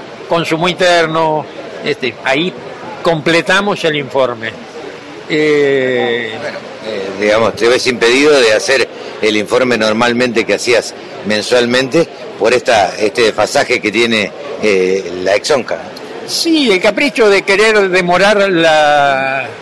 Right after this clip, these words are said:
Speaker 1: las malas, los malos números que vienen dándose en la faena, se viene achicando todo, se achica la faena, se achican las exportaciones, eh, se achica el consumo, eh, y suben los precios. Es decir, es exactamente todo lo contrario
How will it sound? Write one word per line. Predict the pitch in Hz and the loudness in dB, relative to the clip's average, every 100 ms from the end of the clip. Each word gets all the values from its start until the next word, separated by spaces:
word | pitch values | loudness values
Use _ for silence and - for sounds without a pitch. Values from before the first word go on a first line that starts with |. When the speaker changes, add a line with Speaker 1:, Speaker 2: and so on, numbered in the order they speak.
| - - - | -14 -10 -2
Speaker 1:
las | 160 151 | 0 0
malas, | 160 226 214 | 2 4 4
los | 175 151 | 4 4
malos | 190 190 151 | 4 4 4
números | 175 190 165 151 | 2 2 2 2
que | 143 | 2
vienen | 151 156 147 | 2 0 0
dándose | 165 156 147 170 | 0 2 0 0
en | 156 | 0
la | 131 | 0
faena, | 170 254 147 127 | 2 0 0 -4
se | 127 | -2
viene | 135 143 | -2 0
achicando | 143 143 143 147 135 | -2 -2 -2 -2 0
todo, | 208 214 127 | 2 2 2
se | 123 | -2
achica | 127 143 143 | -6 -2 0
la | 143 | 2
faena, | 131 151 190 180 | 2 2 2 0
se | 131 | -4
achican | 135 143 139 | -4 -2 -2
las | 123 | -4
exportaciones, | 127 131 123 139 175 185 180 175 - - - - - - - | -4 -4 -2 -2 -2 -2 0 -2 -4 -12 -18 -18 -18 -16 -6
eh, | - 139 135 131 131 131 | 0 0 2 0 0 -2
se | 147 | -2
achica | 143 170 156 | -2 0 0
el | |
consumo, | 143 139 185 180 170 170 - - - - - - - | 0 0 2 2 2 -2 -4 -12 -10 -12 -12 -12 -6
eh, | 151 147 135 135 127 | 0 2 2 0 -2
y | 170 | -2
suben | 170 185 160 | 0 2 4
los | 139 | 2
precios. | - 165 - 139 156 | 2 2 2 -2 0
Es | |
decir, | 151 151 170 156 | 0 0 0 0
es | 147 | 0
exactamente | 185 226 226 202 220 202 190 | 0 0 0 0 0 -2 0
todo | - 226 | 2 4
lo | 202 180 | 4 2
contrario | 165 165 202 196 196 208 | 0 2 2 4 4 2